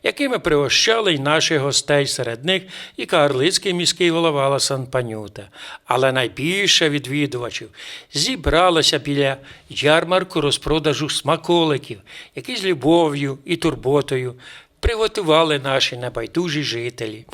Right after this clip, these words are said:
вихованці, батьки та працівники Слобідської гімназії,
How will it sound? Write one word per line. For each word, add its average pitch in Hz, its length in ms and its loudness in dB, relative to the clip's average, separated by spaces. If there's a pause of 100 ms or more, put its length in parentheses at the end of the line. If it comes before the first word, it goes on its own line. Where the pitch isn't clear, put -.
(1160)
вихованці, 143 920 0 (1400)
батьки 180 340 0
та 208 140 0
працівники 160 640 -2
Слобідської 135 640 -2
гімназії, 123 720 -2